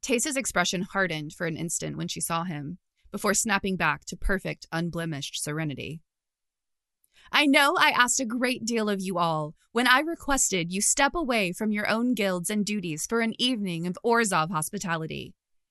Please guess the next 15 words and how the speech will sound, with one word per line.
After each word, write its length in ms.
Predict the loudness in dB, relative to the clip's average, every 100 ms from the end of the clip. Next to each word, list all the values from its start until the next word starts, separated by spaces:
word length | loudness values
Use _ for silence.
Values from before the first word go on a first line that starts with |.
| -2
and 100 | 2
I 120 | 2
hope 260 | 4 0 0
we 120 | -4
have 120 | -2
lived 220 | -4 -4 -2
up 180 | -4 -4
to 100 | -4
your 140 | -4
high 280 | 0 0 -2 -6
expectations. 960 | -10 -10 -8 -8 -8 -12 -10 -10 -12 _ _ _ _ -14 -4
Tonight's 360 | 2 4 2
purpose 540 | 2 2 2 0 0 0
is 180 | 0 0
twofold. 540 | -2 -2 -4 -4 -6